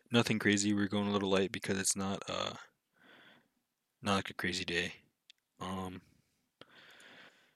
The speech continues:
I don't think there's anything good tomorrow. I don't even, I'm not even gonna bet the, the, uh, the Army Navy game. I don't care about it. And so, sad the college football season is pretty much over.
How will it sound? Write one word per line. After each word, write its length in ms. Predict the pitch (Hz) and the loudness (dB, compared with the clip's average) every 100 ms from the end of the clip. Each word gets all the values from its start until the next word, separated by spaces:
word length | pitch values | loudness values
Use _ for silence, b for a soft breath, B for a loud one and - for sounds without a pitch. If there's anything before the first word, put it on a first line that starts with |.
| - | 0
I 40 | |
don't 120 | 156 135 | 2 2
think 140 | 139 | 2
there's 100 | 123 | 2
anything 400 | 120 117 110 98 _ _ _ _ _ _ _ _ - | 0 0 -2 -6 _ _ _ _ _ _ _ _ -4
good 200 | 113 110 | -2 0
tomorrow. 400 | 110 104 107 104 | 0 0 0 0
I 60 | 110 | 2
don't 120 | 127 | 2
even, 220 | 127 110 107 | 2 0 2
I'm 60 | |
not 100 | 127 | 2
even 120 | 127 | 4
gonna 140 | 101 90 | 2 2
bet 280 | 92 98 - | 2 0 -2
the, 340 | 95 - - b b b b b b _ _ _ _ _ _ _ _ _ _ _ _ _ - | -4 -4 -6 b b b b b b _ _ _ _ _ _ _ _ _ _ _ _ _ -4
the, 260 | 98 92 | -2 0
uh, 600 | 92 92 90 90 - - - _ | -2 -2 -4 -6 -6 -8 -10 _
the 100 | 98 | -6
Army 240 | 95 95 92 | -4 -4 -4
Navy 300 | 90 92 90 | -4 -6 -8
game. 180 | 95 90 | -6 -6
I 40 | |
don't 140 | 180 - | -6 -8
care 180 | - 50 | -6 -6
about 220 | - 50 | -4 -4
it. 120 | - B B B B B _ | -8 B B B B B _
And 180 | 95 92 | -8 2
so, 340 | - 92 90 - - _ _ _ | 2 2 -6 -10 -20 _ _ _
sad 300 | - 110 104 | 2 6 4
the 60 | 101 | 4
college 300 | 107 101 - | 2 2 0
football 260 | 101 101 | -2 2
season 240 | - 101 101 | 2 2 -2
is 60 | |
pretty 180 | - 104 | -4 -2
much 140 | 101 | 0
over. 300 | 98 98 104 | -2 -2 -4